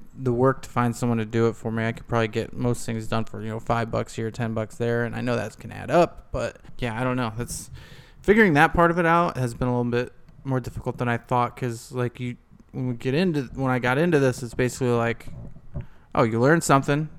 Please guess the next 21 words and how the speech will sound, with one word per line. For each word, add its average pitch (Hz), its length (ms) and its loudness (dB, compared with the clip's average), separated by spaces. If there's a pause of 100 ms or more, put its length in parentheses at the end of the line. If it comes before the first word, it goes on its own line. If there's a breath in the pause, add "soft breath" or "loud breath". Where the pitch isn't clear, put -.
(440)
you 117 160 -4
teach - 320 -2
it 143 80 -8
to - 60 -10
someone 127 260 0
else, 110 240 0
and 113 80 -6
then 110 80 -4
you 110 80 -4
don't 110 100 0
have 117 140 0
to - 80 -8
do 214 160 6
it 120 80 6
anymore. 104 420 -10
But, - 140 -16
like, 117 260 -8
that's 123 220 -10
not 131 180 -2
how 113 260 -6 (360)
a 135 40 -18